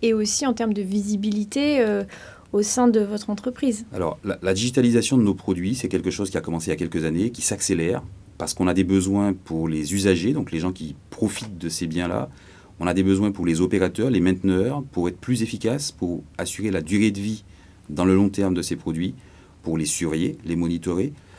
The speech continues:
Speaker 2: Et donc cette digitalisation galopante, euh, a, a introduit de nouveaux éléments dans ces environnements-là. Et,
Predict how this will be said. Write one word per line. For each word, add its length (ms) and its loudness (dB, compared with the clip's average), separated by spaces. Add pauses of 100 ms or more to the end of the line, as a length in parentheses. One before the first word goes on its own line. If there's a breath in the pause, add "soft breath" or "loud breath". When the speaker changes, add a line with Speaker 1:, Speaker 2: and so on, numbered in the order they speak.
(220 soft breath)
Speaker 2:
Et 80 -2
donc 180 0
cette 140 2
digitalisation 720 2
galopante, 720 2 (160)
euh, 280 -6
a, 140 -2 (200)
a 260 -6
introduit 560 -2
de 140 -2
nouveaux 760 2
éléments 540 4 (100)
dans 180 -6
ces 180 -6
environnements-là. 580 -2 (640 loud breath)
Et, 160 -8